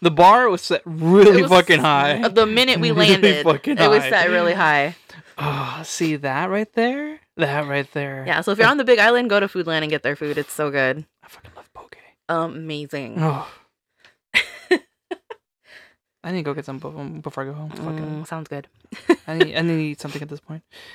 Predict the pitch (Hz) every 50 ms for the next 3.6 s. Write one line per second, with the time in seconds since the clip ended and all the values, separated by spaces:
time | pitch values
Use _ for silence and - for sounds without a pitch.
0 | _ _ _ 160 - 165 156 143 139 - - - _ - - - 185 - - -
1 | 294 - - 403 403 - - 269 - - - 220 - 208 208 185 175 160 - 190
2 | 160 - 151 170 156 175 165 175 180 165 202 196 175 220 226 208 - 185 175 160
3 | 170 170 151 175 - - 165 151 180 175 170